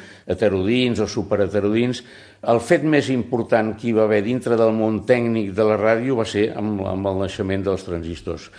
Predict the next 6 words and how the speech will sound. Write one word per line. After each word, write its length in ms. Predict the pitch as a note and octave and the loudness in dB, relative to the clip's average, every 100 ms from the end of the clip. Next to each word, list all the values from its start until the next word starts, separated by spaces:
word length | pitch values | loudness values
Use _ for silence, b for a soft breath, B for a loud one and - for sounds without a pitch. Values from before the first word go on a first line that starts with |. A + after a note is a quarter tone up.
| B B - | B B -4
Els 220 | G2+ F#2+ | -4 0
transistors, 760 | B2 A2 A#2 - C3+ C#3+ C#3 - b b _ - | 0 0 -2 2 2 2 -2 -12 b b _ -10
mm, 320 | G2+ G2 G2 | -6 -4 0
van 160 | G#2+ G#2+ | 0 0
fer 180 | A#2+ G2+ | 0 0
desaparèixer 720 | G2 G#2 G#2 G#2+ G#2 A#2+ | -2 -2 0 0 0 -2